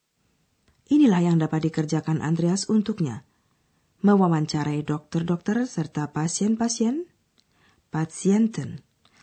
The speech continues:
serta mencari karya-karya tulis berupa artikel. Artikel.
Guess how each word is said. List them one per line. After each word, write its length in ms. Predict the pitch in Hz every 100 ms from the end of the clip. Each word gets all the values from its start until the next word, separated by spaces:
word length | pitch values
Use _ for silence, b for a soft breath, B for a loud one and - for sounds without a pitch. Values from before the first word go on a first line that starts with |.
| b
serta 400 | - 156 175 226
mencari 560 | 190 156 170 180 170 165
karya-karya 680 | 190 247 233 226 185 180 170
tulis 400 | 160 202 - - b b
berupa 480 | 143 151 156 - 156
artikel. 640 | 165 180 220 - 127 - _ _ _ _ _ _ _ _ _
Artikel. 720 | - 190 - 226 165 117 135